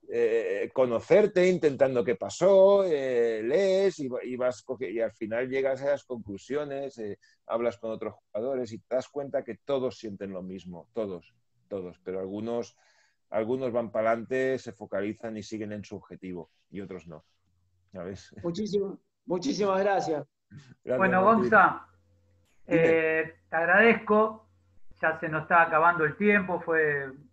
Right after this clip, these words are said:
Speaker 3: una charla espectacular, me encantó.
Speaker 1: Gracias.
Speaker 3: Te voy a pasar con el presidente de Apieta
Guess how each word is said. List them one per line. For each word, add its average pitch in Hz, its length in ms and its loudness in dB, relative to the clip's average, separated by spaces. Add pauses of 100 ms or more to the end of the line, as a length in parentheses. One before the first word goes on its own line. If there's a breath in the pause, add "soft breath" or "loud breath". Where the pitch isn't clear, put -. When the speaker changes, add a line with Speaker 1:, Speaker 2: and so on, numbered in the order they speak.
(380)
Speaker 3:
una 151 300 -6
charla 160 540 2
espectacular, 147 880 0
me 135 100 -14
encantó. 147 680 -2 (280)
Speaker 1:
Gracias. - 360 -8 (240)
Speaker 3:
Te 165 80 -2
voy 185 180 2
a 185 100 4
pasar 185 460 2
con 160 540 -4
el 143 120 -10
presidente 165 580 -6
de 160 60 2
Apieta 196 720 0